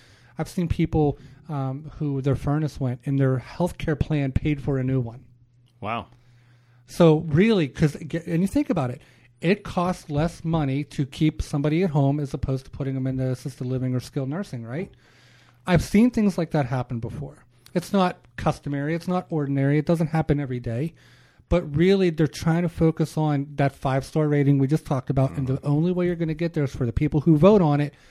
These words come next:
Speaker 1: to be pretty happy with your plan.
Speaker 2: Yeah, sure. And, you know, Western Pennsylvania, from a Medicare standpoint, seems to be a very interesting place
Speaker 1: Mm-hmm.
Speaker 2: because you got two big players.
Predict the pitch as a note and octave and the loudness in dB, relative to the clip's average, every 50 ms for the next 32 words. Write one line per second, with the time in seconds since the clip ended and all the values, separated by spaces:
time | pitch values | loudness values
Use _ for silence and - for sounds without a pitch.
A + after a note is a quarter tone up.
0 | - - _ - - C3+ C3 B2+ B2 - - C3 B2+ A2+ B2+ A#2+ A#2 - A2+ A2 | -20 -20 _ -2 2 4 6 6 6 4 2 2 2 2 0 0 -2 -2 -4 -4
1 | A2+ - - G#2+ - - B2 A2 G#2+ A#2+ - _ _ _ _ _ _ _ - _ | -4 -6 -6 -8 -8 -8 -8 -10 -12 -16 -20 _ _ _ _ _ _ _ -20 _
2 | _ _ _ _ - G#2+ A2+ G#2+ - - _ - - - G#2 G#2 F#2+ - _ _ | _ _ _ _ -10 -8 -8 -8 -10 -14 _ -16 -10 -8 -8 -8 -8 -12 _ _
3 | _ _ _ _ _ _ _ _ - - - - - D#3 C#3 C#3 D3 D3 D3 G#3 | _ _ _ _ _ _ _ _ -20 -20 -20 -10 -4 -2 0 0 0 0 -2 -4
4 | G#3+ - - G#3+ - F#3+ D#3+ A#2+ A2+ A#2 A#2+ A#2 G#2+ F#2+ - A2+ G2+ G2 G2 G#2 | -6 -8 -8 -8 -6 -6 -6 -4 -4 -4 -2 -2 -4 -6 -6 -6 -6 -6 -4 -4
5 | A2 A2 G2 - G#2+ F#2 E2+ - - G2+ F2+ E2+ - F#2 F2+ E2 - A2+ G2+ F#2+ | -4 -6 -6 -6 -6 -6 -6 -8 -8 -10 -10 -8 -8 -10 -10 -10 -10 -12 -12 -12
6 | G2+ F2+ F#2+ F2+ E2+ E2 F2+ G2+ G#2 G#2 G#2 G2+ G2 F#2 F2 - F#2+ - - E2 | -12 -10 -10 -10 -10 -10 -10 -8 -6 -4 -4 -4 -6 -8 -10 -12 -16 -18 -16 -18
7 | D#2+ - - E2 - - - - _ _ _ - D3+ C#3 C3+ C#3+ C#3 B2+ G#2+ - | -18 -16 -16 -18 -18 -20 -20 -20 _ _ _ -6 -6 -4 -4 -6 -6 -8 -10 -14
8 | _ _ _ - C#3 C3 C#3 A#2 B2+ C3 B2 A#2 - C3+ G#2 G#2+ F#2+ E2+ - F#2 | _ _ _ -10 -6 -4 -4 -2 0 0 -2 0 -2 -4 -2 -4 -4 -6 -8 -14
9 | D#2+ - - - - | -14 -14 -16 -20 -20